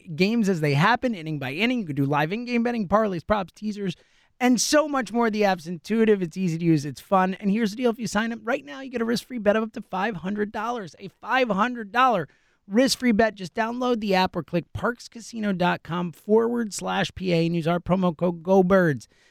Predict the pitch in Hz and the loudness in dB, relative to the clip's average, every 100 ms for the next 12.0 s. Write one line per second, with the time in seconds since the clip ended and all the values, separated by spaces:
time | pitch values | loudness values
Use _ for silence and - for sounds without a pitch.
0 | _ 196 202 143 226 254 240 214 233 226 | _ 4 4 4 4 6 6 6 6 8
1 | 220 214 220 214 214 - 170 - 220 160 | 8 8 6 6 6 4 0 2 4 4
2 | 196 202 180 156 170 233 233 - _ - | 4 2 0 -4 4 6 6 2 _ -10
3 | 247 247 226 - 220 - 160 220 220 208 | 2 4 4 4 2 2 4 6 8 6
4 | 190 196 190 156 180 - 190 175 170 131 | 6 8 6 6 4 2 -2 0 0 -2
5 | 127 175 175 151 127 - 180 - 254 254 | -4 -2 -2 -4 -6 -2 -2 0 0 0
6 | 175 175 170 151 143 - 285 277 226 170 | 2 0 2 2 0 -4 -8 -4 -4 -4
7 | 160 147 156 131 139 120 127 - 196 165 | -6 0 2 2 -2 -6 -10 -6 0 2
8 | 147 143 127 117 117 113 156 196 175 139 | 2 0 -2 -4 -12 -14 -10 -8 -6 -6
9 | 147 143 - 247 254 240 _ _ _ _ | -4 -2 2 2 2 -2 _ _ _ _
10 | - 254 240 233 196 202 165 180 135 - | 4 6 6 4 4 4 4 4 2 0
11 | - 359 320 196 _ - 320 330 180 | 4 6 6 2 _ 2 4 4 2